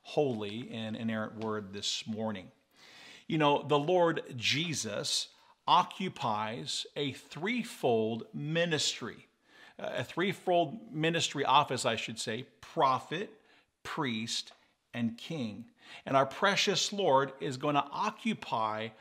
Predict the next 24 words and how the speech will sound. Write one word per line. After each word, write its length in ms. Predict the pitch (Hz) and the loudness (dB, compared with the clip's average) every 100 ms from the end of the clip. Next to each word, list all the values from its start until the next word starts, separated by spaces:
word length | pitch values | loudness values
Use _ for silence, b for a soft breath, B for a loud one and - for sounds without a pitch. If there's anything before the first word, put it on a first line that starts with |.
| B B B | B B B
all 480 | 151 190 240 226 202 | 2 6 8 6 6
of 280 | 151 123 113 | 4 2 2
those 320 | 131 127 117 | 4 4 2
offices 880 | - 139 156 - 117 - 120 147 - B B B | -2 -2 0 -2 -4 -4 -4 -6 -6 B B B
simultaneously. 1160 | - 123 123 135 - 170 170 151 120 - 104 | 2 2 2 0 0 0 2 2 0 -2 -4
That's 280 | 104 131 - | -2 -2 -2
how 360 | 123 107 107 - | -6 -4 -6 -8
it 160 | 117 | -12
works. 640 | 113 110 104 - - - - _ B B B | -10 -8 -8 -10 -12 -10 -10 _ B B B
You 80 | 139 | 0
know, 80 | |
as 240 | - 131 120 | 2 0 0
a 60 | |
prophet, 800 | 113 - 131 127 160 - 113 196 127 | -4 0 4 6 6 2 -6 -4 -4
Jesus 460 | 127 135 143 - | -2 -2 -2 -4
reveals 720 | 165 143 107 117 117 120 123 - B B | -4 -4 -2 0 2 0 -2 -8 B B
the 120 | 135 | 0
mind 580 | 127 120 143 214 240 180 | 2 4 4 4 2 0
of 280 | - 123 101 | 0 -4 -4
God 480 | 117 92 95 101 120 _ - | -8 -8 -8 -8 -10 _ -10
to 220 | - 151 | -2 -2
us. 380 | 95 82 - - - | -2 -6 -6 -8 -8
Again, 320 | 110 110 104 B B | -8 -8 -10 B B
Jesus, 580 | - 139 160 156 135 | 0 2 2 0 -2